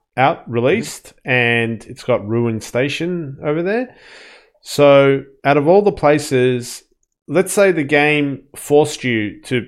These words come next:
pick a home base and you had to go home and get out of your ship for, I don't know, for some weird saving feature to happen or whatever, right?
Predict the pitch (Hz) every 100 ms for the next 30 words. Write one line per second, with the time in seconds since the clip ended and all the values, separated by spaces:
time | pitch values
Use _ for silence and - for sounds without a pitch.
0 | - 160 - 117 107 127 170 196 151 147
1 | 208 214 110 117 143 - 117 143 139 120
2 | 123 113 113 113 - _ _ _ _ _
3 | _ 113 110 98 143 139 127 120 - 110
4 | 104 - _ _ _ _ - 123 107 101
5 | 92 87 92 - 110 120 104 107 101 -
6 | 117 107 98 90 90 _ - 110 - 87
7 | 92 92 - 87 82 _ _ _ 262 117
8 | 98 107 95 85 82 107 113